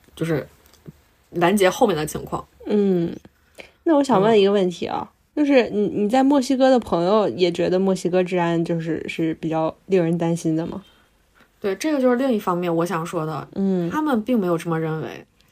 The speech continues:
Speaker 1: 我在墨西哥朋友有两个男生，他们不觉得治安到这种程度，因为他们在这儿生活了可能半年或者一个月、几个月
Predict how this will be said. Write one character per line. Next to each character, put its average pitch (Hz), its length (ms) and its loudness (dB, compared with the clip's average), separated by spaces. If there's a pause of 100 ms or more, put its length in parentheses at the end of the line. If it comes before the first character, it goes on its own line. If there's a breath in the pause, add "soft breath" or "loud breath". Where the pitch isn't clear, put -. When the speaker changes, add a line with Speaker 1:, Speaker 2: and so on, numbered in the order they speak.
(100)
Speaker 1:
我 190 120 -6
在 226 100 0
墨 254 140 2
西 247 80 -2
哥 240 120 2
朋 190 180 -4
友 185 60 -4
有 190 120 0
两 190 160 0
个 151 80 -6
男 156 200 -6
生， 180 220 -6
他 185 160 -8
们 220 180 0 (360)
不 262 80 -2
觉 151 300 -2
得 - 260 -6 (440)
治 - 180 -4
安 170 200 2
到 170 180 2
这 190 140 0
种 147 140 0
程 - 240 -10
度， 147 180 -6 (300 loud breath)
因 269 100 -6
为 302 60 -2
他 311 160 -2
们 339 80 0
在 311 80 2
这 262 40 2
儿 240 60 2
生 220 240 0
活 180 140 0
了 170 160 0
可 175 100 -6
能 165 420 -4
半 180 200 -4
年 160 280 -4
或 180 120 -4
者 160 60 -2
一 160 100 -6
个 165 120 0
月、 180 200 0
几 - 180 -6
个 131 100 -4
月 175 220 0